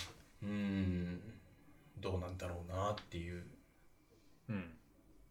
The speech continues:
Speaker 1: もっとぴょんぴょん、ぴょんぴょん行きたいっていう。今週はどこどこです、今週はどこどこですみたいな。
Speaker 2: うわあ、すごいな。そ-、え、それできる人はすごいと思いますね。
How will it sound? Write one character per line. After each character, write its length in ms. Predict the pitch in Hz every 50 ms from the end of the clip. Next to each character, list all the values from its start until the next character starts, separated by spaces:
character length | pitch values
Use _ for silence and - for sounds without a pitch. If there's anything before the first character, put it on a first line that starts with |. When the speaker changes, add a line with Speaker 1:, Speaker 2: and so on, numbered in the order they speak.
| - - -
Speaker 1:
も 320 | - 131 151 190 220 220 -
っ 40 | -
と 160 | - - - -
ぴ 100 | - 196
ょ 40 |
ん 220 | 208 208 214 - -
ぴ 100 | - 120
ょ 60 | 98
ん、 160 | 87 - - - - - - - - - -
ぴ 120 | - -
ょ 40 | -
ん 240 | - - 294 294 -
ぴ 100 | - 233
ょ 80 | 196
ん 40 | 117
行 60 | 107
き 120 | 98 - -
た 100 | - 110
い 80 | -
っ 40 | 95
て 160 | 95 - 98
い 60 | 98 98
う。 60 | - - - - - - - - - - - - - - -
今 260 | - - 180 185 196
週 240 | 196 - - 214 202
は 160 | 190 190 190
ど 120 | 185 180 175
こ 100 | 175 175
ど 100 | 170 151
こ 60 | 127
で 60 | 104 -
す、 160 | - - -
今 180 | - 120 123
週 160 | 120 - - 131
は 80 | 123 117
ど 120 | 123 120
こ 80 | - 120
ど 100 | 110 92
こ 60 | 90
で 60 | 87
す 120 | 87 92
み 60 | 85 85
た 100 | 87 87
い 60 | 87
な。 60 | 90 87 - - - - - - - - - - - -
Speaker 2:
う 40 | 127
わ 300 | 123 117 107 110 117 113
あ、 60 | 127
す 380 | 131 - - - 135 135 135 143
ご 240 | 135 156 165 175 170
い 100 | 156 143
な。 100 | 131 127
そ-、 120 | 131 - -
え、 80 | 180 175
そ 140 | - - 185
れ 100 | 208 -
で 200 | - - 135 131
き 160 | 131 - 370
る 560 | 403 427 415 208 185 196 185 170 160 151 135 135 131
人 240 | 131 127 - 123
は 100 | 123 120
す 200 | 117 - - -
ご 140 | 123 123 170
い 80 | 208 214
と 100 | - 160
思 80 | 131
い 20 | 120
ま 100 | 117 110
す 100 | - -
ね。 380 | 110 98 98 101 101 98 104